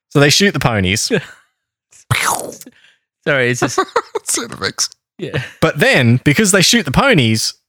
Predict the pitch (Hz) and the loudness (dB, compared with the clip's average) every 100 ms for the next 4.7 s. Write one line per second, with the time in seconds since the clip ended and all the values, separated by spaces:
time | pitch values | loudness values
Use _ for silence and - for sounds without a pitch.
0 | _ 131 - - - - 180 262 180 127 | _ -2 -2 -2 -2 0 0 2 0 -2
1 | 110 95 92 92 110 131 123 113 120 196 | -2 -2 -2 -4 -6 -6 -2 0 2 2
2 | 180 117 85 107 - _ _ _ _ - | 2 0 -2 -4 -10 _ _ _ _ -4
3 | 151 156 202 - 143 - 160 127 135 151 | 0 0 0 2 0 2 0 2 2 2
4 | 120 117 156 143 82 - | 2 2 2 2 0 -4